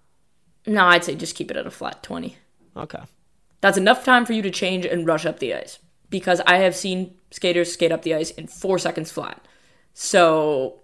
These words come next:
Speaker 2: That's why I'm wondering
Speaker 1: that's
Speaker 2: if, like, maybe it should be fifteen instead of twenty.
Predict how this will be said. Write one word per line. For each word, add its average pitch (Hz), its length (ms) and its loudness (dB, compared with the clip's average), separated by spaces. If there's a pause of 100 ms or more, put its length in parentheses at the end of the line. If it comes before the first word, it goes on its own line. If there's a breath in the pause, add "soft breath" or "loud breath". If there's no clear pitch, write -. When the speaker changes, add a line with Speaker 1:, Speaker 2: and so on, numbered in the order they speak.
(1000)
Speaker 2:
That's - 140 -4
why 294 60 6
I'm 254 60 8
wondering 202 180 8
Speaker 1:
that's 175 60 4
Speaker 2:
if, 160 40 2
like, 180 100 2
maybe 185 200 4
it 185 80 2
should 190 100 0
be 170 80 -2
fifteen 175 540 -2
instead 139 320 -6
of 151 80 -4
twenty. 143 380 -8